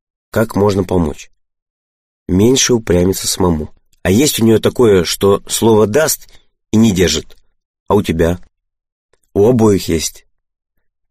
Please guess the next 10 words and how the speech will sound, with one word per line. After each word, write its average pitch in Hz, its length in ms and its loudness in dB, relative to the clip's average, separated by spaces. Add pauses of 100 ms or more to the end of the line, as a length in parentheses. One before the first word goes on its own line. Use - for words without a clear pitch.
(120)
Соответственно, 95 600 0
если 98 360 0
начинать 98 600 0
у - 20 -2
себя 101 320 0
убирать 98 640 0
эти 104 240 -2
общие 104 400 0
черты 101 380 0
характера, 95 680 -4